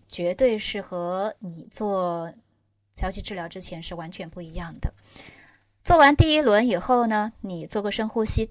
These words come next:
体会一下你身体的感觉，留意一下发生什么变化。你可以问自己几个问题：你对这个压力丸事件的看法和感觉有没有什么样的一个改变？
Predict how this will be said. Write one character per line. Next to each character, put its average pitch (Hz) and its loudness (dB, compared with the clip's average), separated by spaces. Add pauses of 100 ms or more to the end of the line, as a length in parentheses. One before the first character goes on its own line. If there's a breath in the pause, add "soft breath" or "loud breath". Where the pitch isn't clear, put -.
体 180 4
会 330 0
一 247 0
下 233 0
你 180 -8
身 226 -4
体 170 -10
的 165 -8
感 160 -10
觉， 170 -10
留 170 -6
意 208 -8
一 196 -10
下 180 -6
发 190 -8
生 196 -10
什 - -12
么 - -16
变 175 -16
化。 170 -16 (1200)
你 220 -12
可 269 2
以 277 8
问 262 6
自 269 -4
己 196 -4
几 180 -12
个 170 -8
问 190 -6
题： 165 -14
你 175 -10
对 254 4 (260 loud breath)
这 - -2
个 247 0
压 254 0
力 269 2
丸 196 -4
事 214 -4
件 196 -8
的 156 -6 (560 soft breath)
看 294 -2
法 175 -6
和 185 -10
感 165 -12
觉 165 -12
有 175 -12
没 170 -12
有 202 -8
什 180 -10
么 160 -10
样 180 -8
的 175 -10
一 160 -10
个 170 -12
改 165 -12
变？ 175 -14